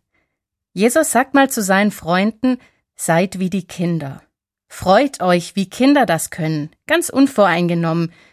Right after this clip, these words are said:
Nehmt euch wichtig, ohne dabei andere klein zu machen. Denkt groß von euch, weil ihr euch geliebt wisst, wie die Kinder.“ In der Taufe wird das jedem Täufling gesagt,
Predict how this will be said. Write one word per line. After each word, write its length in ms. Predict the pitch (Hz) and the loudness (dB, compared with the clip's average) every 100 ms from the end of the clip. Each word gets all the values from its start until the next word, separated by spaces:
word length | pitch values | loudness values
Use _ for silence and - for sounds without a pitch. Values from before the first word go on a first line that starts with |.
| _ | _
Nehmt 320 | - 202 214 196 | 0 2 2 2
euch 300 | 196 - 185 | 0 0 -2
wichtig, 680 | 277 - 156 147 - - _ _ | -2 -4 -12 -14 -16 -20 _ _
ohne 260 | - 214 214 | 0 2 4
dabei 300 | 196 170 180 | 2 2 2
andere 340 | 196 226 202 | 2 2 0
klein 320 | 196 - 285 285 | -2 0 0 0
zu 140 | 196 | 0
machen. 360 | 190 190 214 208 - _ _ _ - | 0 2 0 -2 -12 _ _ _ 2
Denkt 360 | 233 233 - | 2 0 -8
groß 420 | - 190 202 196 | -4 2 4 2
von 260 | - 151 151 | -2 -6 -4
euch, 480 | 147 143 - - _ _ _ - | -6 -8 -10 -20 _ _ _ -2
weil 240 | 190 190 | 0 0
ihr 140 | 233 | 0
euch 200 | 214 208 | 2 0
geliebt 460 | - 208 220 226 - | -2 -2 -2 -6 -8
wisst, 500 | 147 147 - - - _ _ _ | -10 -8 -14 -20 -20 _ _ _
wie 220 | 202 233 | -6 -4
die 160 | 233 - | -6 -4
Kinder.“ 500 | 254 254 156 143 - _ _ _ _ _ _ _ - | -4 -2 -4 -10 -14 _ _ _ _ _ _ _ -4
In 140 | 202 | 2
der 140 | 202 | 2
Taufe 420 | - 190 254 294 233 | 2 2 4 2 2
wird 140 | 226 | 2
das 120 | 214 | 0
jedem 300 | 202 226 240 | 0 0 0
Täufling 460 | - 190 196 220 226 | 2 0 2 -2 0
gesagt, 600 | 240 175 151 - - - | -2 -4 -10 -14 -20 -20